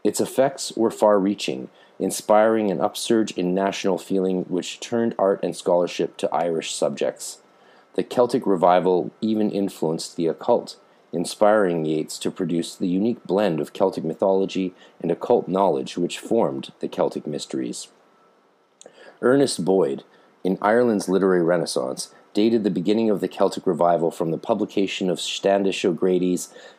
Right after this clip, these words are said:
History of Ireland, Heroic Period, in eighteen seventy-eight. Yeats referred to that book as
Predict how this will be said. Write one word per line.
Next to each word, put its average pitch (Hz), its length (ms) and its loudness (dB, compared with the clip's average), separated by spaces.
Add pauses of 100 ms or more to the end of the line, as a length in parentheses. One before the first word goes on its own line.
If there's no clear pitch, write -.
History 123 400 0
of 104 80 4
Ireland, 71 520 0 (180)
Heroic 87 520 0
Period, 62 460 -6 (460)
in 90 200 -4 (120)
eighteen 90 400 -2
seventy-eight. 78 720 -2 (560)
Yeats 98 320 2
referred 147 340 4
to - 120 -4
that 82 180 2
book 82 280 -4
as 82 340 0